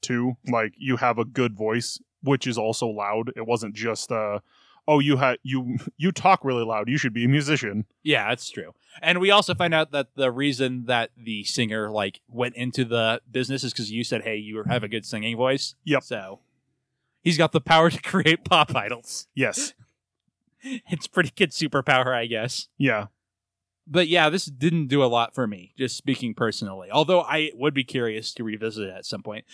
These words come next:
Speaker 2: Maybe we should do a volume two of stuff we didn't particularly like month at some point.
Speaker 1: Yeah.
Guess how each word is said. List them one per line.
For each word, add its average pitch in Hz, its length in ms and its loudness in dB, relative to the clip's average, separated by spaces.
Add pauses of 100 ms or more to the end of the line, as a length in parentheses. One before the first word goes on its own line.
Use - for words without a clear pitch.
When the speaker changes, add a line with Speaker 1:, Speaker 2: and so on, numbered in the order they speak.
(120)
Speaker 2:
Maybe 165 300 4
we 185 140 2
should 147 200 0
do 139 200 2
a 127 80 2
volume 120 360 2
two 123 200 0
of 104 100 -8
stuff - 220 -2
we 120 80 0
didn't 110 200 -4
particularly 110 560 -4
like 98 280 -4
month 90 260 -8
at 117 120 -6
some 107 260 -6
point. 117 340 -10 (280)
Speaker 1:
Yeah. 113 300 0